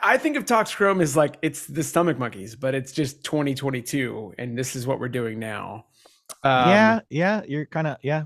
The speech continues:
Speaker 2: maybe, yeah. I'll
Speaker 1: It
Speaker 2: be
Speaker 1: is.
Speaker 2: thinking
Speaker 1: It's,
Speaker 2: that. I
Speaker 1: it's
Speaker 2: think
Speaker 1: like,
Speaker 2: so.
Speaker 1: it's, it's Bad Credit. It's the Honky Geese. It's just whatever Dallas and I are creatively into at the time. It manifests in a form.
Speaker 2: And you're like,
Speaker 1: And
Speaker 2: "Let's figure out a way to record it."
Speaker 1: <laughs> Yeah, dude.
Speaker 2: <laughs>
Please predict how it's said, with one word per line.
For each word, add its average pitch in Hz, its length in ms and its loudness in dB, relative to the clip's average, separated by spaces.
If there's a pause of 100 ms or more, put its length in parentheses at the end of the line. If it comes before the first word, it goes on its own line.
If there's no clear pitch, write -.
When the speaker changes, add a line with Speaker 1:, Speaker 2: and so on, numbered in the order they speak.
(160)
Speaker 2:
maybe, 131 240 -2
yeah. 127 260 -4
I'll 123 100 0
Speaker 1:
It 208 60 8
Speaker 2:
be 285 80 8
Speaker 1:
is. 175 140 4
Speaker 2:
thinking 160 160 4
Speaker 1:
It's, 110 100 -6
Speaker 2:
that. 196 60 4
I 190 40 8
Speaker 1:
it's 180 100 2
Speaker 2:
think 208 80 4
Speaker 1:
like, 180 160 8
Speaker 2:
so. 107 120 -2
Speaker 1:
it's, 180 300 0
it's 170 240 2
Bad 165 400 4
Credit. 180 360 4
It's 156 160 -4
the 156 100 0
Honky 156 300 0
Geese. 143 320 -2
It's 135 200 -6
just 151 240 2
whatever 170 480 8
Dallas 160 420 4
and 156 100 0
I 147 120 0
are 139 180 2
creatively 135 720 0
into 135 260 -2
at 123 80 -2
the 127 80 -6
time. 120 460 2 (380)
It 151 240 0
manifests 143 880 2
in 127 140 0
a 120 40 -2
form. 156 460 4
Speaker 2:
And 123 80 4
you're 123 100 6
like, 123 140 6
Speaker 1:
And 143 60 0
Speaker 2:
"Let's 175 160 4
figure 226 240 4
out 208 40 8
a 202 40 6
way 190 100 6
to 160 60 6
record 117 360 4
it." 82 140 -8 (220)
Speaker 1:
<laughs> 233 500 6
Yeah, 320 320 6
dude. 202 480 4
Speaker 2:
<laughs> 208 100 6